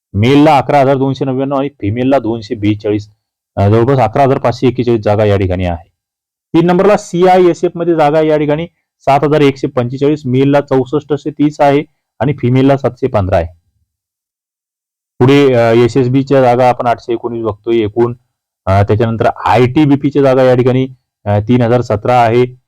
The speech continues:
एआर च्या जागा या ठिकाणी बाराशे अठ्ठेचाळीस आहे, एसएसएफच्या जागा पस्तीस आहे, एनसीबीच्या जागा बावीस आहे.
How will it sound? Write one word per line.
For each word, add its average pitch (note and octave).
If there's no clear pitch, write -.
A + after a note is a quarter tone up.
एआर E3
च्या F3
जागा D#3+
या D3+
ठिकाणी D3
बाराशे B2+
अठ्ठेचाळीस B2+
आहे, B2+
एसएसएफच्या D#3+
जागा D3
पस्तीस C#3
आहे, B2
एनसीबीच्या D3+
जागा C3
बावीस G#2
आहे. -